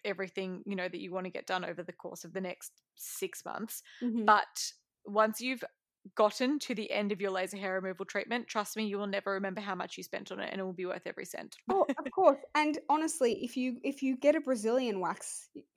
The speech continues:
Speaker 2: you know, once a month, that's fifty, sixty bucks. Like, you spend a lot on alternatives that you have to keep doing anyway. So for me, it was
Speaker 1: Yeah.
Speaker 2: worth it. I got, I think, up to the knee,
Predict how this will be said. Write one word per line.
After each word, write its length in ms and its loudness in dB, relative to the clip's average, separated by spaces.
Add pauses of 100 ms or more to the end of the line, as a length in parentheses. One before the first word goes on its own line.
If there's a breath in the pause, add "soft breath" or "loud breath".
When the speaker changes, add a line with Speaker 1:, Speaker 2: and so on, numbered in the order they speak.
(260)
Speaker 2:
you 140 0
know, 160 0
once 300 0
a 40 -2
month, 400 0
that's 280 2 (640)
fifty, 300 -6
sixty 360 -6
bucks. 340 2
Like, 200 -6 (300 loud breath)
you 100 0
spend 280 4
a 60 4
lot 240 8
on 120 6
alternatives 760 2
that 100 2
you 240 -4
have 240 -4
to 60 -6
keep 320 -6
doing 300 2
anyway. 340 0
So 200 -2
for 200 -8
me, 400 0 (440 soft breath)
it 60 2
was 80 2
Speaker 1:
Yeah. 160 2
Speaker 2:
worth 160 0
it. 160 0
I 140 8
got, 240 6 (340)
I 40 -8
think, 220 -4
up 180 0
to 120 -4
the 60 -2
knee, 320 0